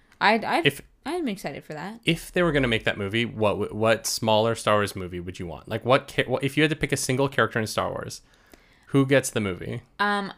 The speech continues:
Speaker 1: I want a movie, um, about the Ewoks.
Speaker 2: There's two of them.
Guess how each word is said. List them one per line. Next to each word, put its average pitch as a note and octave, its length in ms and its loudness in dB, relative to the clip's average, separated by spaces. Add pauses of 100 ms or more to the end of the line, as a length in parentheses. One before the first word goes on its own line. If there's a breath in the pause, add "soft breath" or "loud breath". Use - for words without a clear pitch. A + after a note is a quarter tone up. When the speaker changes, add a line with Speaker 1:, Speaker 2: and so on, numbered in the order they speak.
Speaker 1:
I G3+ 460 2
want A#3+ 420 -4
a A3+ 120 -4
movie, F#3+ 720 -6 (380 soft breath)
um, F3 680 -6 (160)
about F3 400 -8
the - 80 -10 (160)
Ewoks. - 680 -12 (760)
Speaker 2:
There's B2 220 0
two - 180 -2
of F#2 120 -6
them. A#2 240 -4